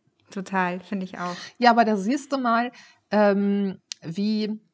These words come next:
Speaker 2: hm, wie soll ich das jetzt sagen, äh, verbindend, äh, Perry Rhodan ist. Also er verbindet, er verbindet. Das klingt jetzt so, als wenn die jetzt sich das Knie aufgeschlagen hätten. Nein. Ähm,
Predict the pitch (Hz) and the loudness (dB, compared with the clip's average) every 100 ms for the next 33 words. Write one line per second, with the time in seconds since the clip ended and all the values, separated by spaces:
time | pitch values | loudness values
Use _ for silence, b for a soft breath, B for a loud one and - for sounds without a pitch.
0 | - 170 175 175 - - 175 185 175 175 | -8 -6 -4 -6 -12 -10 -6 -4 -4 -6
1 | 165 180 165 151 - 175 156 156 165 _ | -2 -2 -2 -6 -12 -8 -8 -8 -12 _
2 | _ - 180 143 214 247 285 330 403 453 | _ -6 -4 0 2 2 2 -2 -2 -6
3 | - - _ _ _ _ _ _ _ - | -14 -18 _ _ _ _ _ _ _ -6
4 | 196 220 220 220 214 - - - 220 - | -2 0 2 0 -2 -6 -8 -10 -10 -4
5 | 233 233 220 208 220 185 147 143 - - | -2 0 0 0 -2 -4 -6 -10 -12 -20
6 | _ _ 190 196 190 - 196 - 202 196 | _ _ -2 0 -2 0 -2 0 -2 0
7 | 226 208 196 - - 156 165 156 165 180 | 0 -2 -4 -14 -6 -6 -4 -4 -2 -2
8 | 151 147 143 202 190 190 - 180 165 - | -2 -6 -4 -2 0 -2 -2 -2 -2 -4
9 | 180 180 165 165 - 165 - 165 - 202 | -4 -2 -2 -4 -8 -10 -8 -12 -4 0
10 | 185 127 - 139 139 135 139 - 147 160 | 0 -2 -8 -8 -6 -6 -6 -6 -4 -2
11 | 175 143 B B B B - 196 202 196 | -2 -4 B B B B 0 4 6 6
12 | 202 208 - | 6 4 0